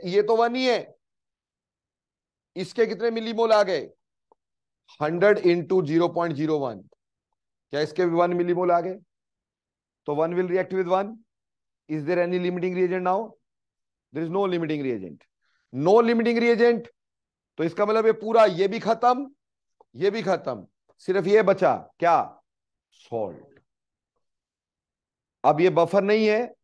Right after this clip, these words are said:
अब क्या हो गया? सॉल्ट। और सॉल्ट किसका बना? वीक एसिड स्ट्रॉन्ग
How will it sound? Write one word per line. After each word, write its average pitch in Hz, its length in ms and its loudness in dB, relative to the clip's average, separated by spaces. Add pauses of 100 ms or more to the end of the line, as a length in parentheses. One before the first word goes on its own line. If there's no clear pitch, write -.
अब 160 160 0
क्या 202 120 4
हो 214 140 6
गया? 175 420 2
सॉल्ट। 123 360 -4 (440)
और 165 160 2
सॉल्ट 208 320 2
किसका 240 240 -8
बना? 233 240 0 (1120)
वीक 175 320 -6
एसिड 208 320 2
स्ट्रॉन्ग 226 540 2